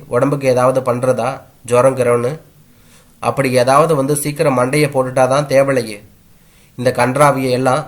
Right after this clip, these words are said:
பார்க்காம ஒளிஞ்சிட்டா உனக்கு நிம்மதியா இருக்கும்." அவர் உதடுகள் கோபத்தில் நடுங்குவதை கவனித்தேன். "சரி, இப்ப நீங்க போய் படுத்துக்கோங்க, காத்தால எல்லாத்துக்கும் பேசிக்கலாம்" என்று அவன் சொன்னான். அப்போது எங்கள் பெட்ரூமில் விளக்கு எரிந்தது.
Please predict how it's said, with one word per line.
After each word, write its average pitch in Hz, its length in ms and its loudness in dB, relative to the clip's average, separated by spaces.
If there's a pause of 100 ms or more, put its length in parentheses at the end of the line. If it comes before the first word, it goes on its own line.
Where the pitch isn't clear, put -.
பார்க்காம 131 580 2
ஒளிஞ்சிட்டா 135 560 -2
உனக்கு 143 300 -2
நிம்மதியா 135 480 0
இருக்கும்." 107 340 -10 (800)
அவர் 117 240 -2
உதடுகள் 127 540 -4
கோபத்தில் 127 560 -2
நடுங்குவதை 113 520 -4
கவனித்தேன். 101 580 -12 (340)
"சரி, 113 360 -6 (100)
இப்ப 120 220 -10
நீங்க 127 240 -2
போய் 147 220 2
படுத்துக்கோங்க, 131 720 -2 (180)
காத்தால 123 400 2
எல்லாத்துக்கும் 127 560 -2 (800)
பேசிக்கலாம்" 123 520 -4 (220)
என்று 113 260 -4
அவன் 104 220 -4
சொன்னான். 98 360 -10 (1040)
அப்போது 120 460 0
எங்கள் 117 240 -4
பெட்ரூமில் 123 520 -2
விளக்கு 120 380 -2
எரிந்தது. 104 420 -12